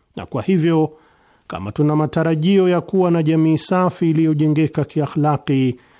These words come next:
inatakiwa watu wenyewe wa jamii hiyo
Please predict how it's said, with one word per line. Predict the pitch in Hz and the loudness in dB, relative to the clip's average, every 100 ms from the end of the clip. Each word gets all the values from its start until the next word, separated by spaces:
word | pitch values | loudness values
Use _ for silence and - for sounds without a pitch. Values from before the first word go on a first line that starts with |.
| - - - - | -20 -20 -12 0
inatakiwa | 175 190 233 - 294 262 208 185 180 | 2 2 -2 0 2 2 2 2 2
watu | 170 202 247 247 196 | 2 2 2 0 0
wenyewe | 175 175 190 190 175 | 2 2 2 2 2
wa | 160 | 2
jamii | 147 151 151 147 | 2 2 2 0
hiyo | 202 180 156 147 | 2 2 4 2